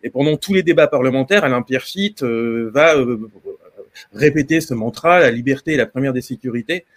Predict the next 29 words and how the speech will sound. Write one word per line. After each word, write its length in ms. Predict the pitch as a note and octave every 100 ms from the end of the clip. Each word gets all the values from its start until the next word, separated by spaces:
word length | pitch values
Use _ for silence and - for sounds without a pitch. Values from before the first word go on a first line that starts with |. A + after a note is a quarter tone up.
| _
la 100 | D3
sécurité 420 | F#3+ D#3 D#3+ D#3
est 40 | E3+
la 100 | B2
première 240 | C3+ C3+
des 60 | A#2+
libertés, 360 | A#2 A2+ B2+
pardon. 300 | D#3+ G#2+ C3+ D#3 _ - - - - - -
Et, 260 | F3 F#3+
euh, 280 | E3+ D3 C#3
ce 140 | C3+ C#3
texte 220 | G#3 D#3
va 80 | C#3
devenir 300 | D3+ E3+ E3
un 80 |
peu 140 | E3+ F3+
symbolique 680 | F3 D3+ D3+ G#3+ A3+ - - -
et, 260 | C3 C#3+
euh, 800 | C3 A#2+ A#2+ A#2 A#2 A2+ A2+ A#2
au 160 | A#2+ A#2+
point 260 | - F#3+
que 140 | F#3+ D3+
la 360 | D#3 F3 A#2+
gauche, 480 | B2 D#3+ G3+ G#3 -
euh, 300 | B2 A#2 A#2+ A#2
mettra 520 | C3+ C3+ - D3+ D3+
son 640 | - B2 A#2 A#2 A2+ A#2 A#2+
abrogation, 840 | B2 C3+ B2+ A#2 - E3 F3+ F3
euh, 240 | A#2 A2+